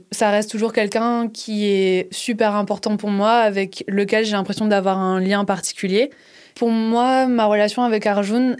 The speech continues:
elle est unique parce que, parce que on serait, on s'est rencontrés à ce moment très bizarre et précis de notre vie où on était tous les deux un peu perdus.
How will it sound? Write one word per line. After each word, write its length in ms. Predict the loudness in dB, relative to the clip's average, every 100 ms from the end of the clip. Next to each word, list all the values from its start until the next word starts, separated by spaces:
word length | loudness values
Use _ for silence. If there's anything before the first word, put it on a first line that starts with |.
| -2
elle 240 | 0 2
est 520 | 2 2 2 0 -2 -6 _
unique 520 | -2 0 0 -2 -4 -4
parce 220 | -2 -2
que, 800 | -2 0 2 0 0 -2 -4 -4
parce 240 | 0 0 0
que 120 | 0
on 160 | 0 0
serait, 320 | -2 -2 -2
on 80 | -2
s'est 120 | -2
rencontrés 460 | -2 -2 -2 0 2
à 120 | 2
ce 160 | -2
moment 420 | -4 -2 -2 -2 -4 -14 -20 -20 _ _
très 800 | -6 -2 2 2 2 2 0 -4 -8
bizarre 760 | -8 -6 -2 2 2 2 0 -2
et 180 | -2 -2
précis 380 | 0 -4 -2 0
de 60 |
notre 240 | 0 -2 -2
vie 160 | 0
où 40 | 0
on 120 | 0
était 200 | -2 -4
tous 160 | -4 -2
les 120 | 0
deux 140 | 0
un 140 | 0 -2
peu 140 | -2
perdus. 480 | 0 0 0 -2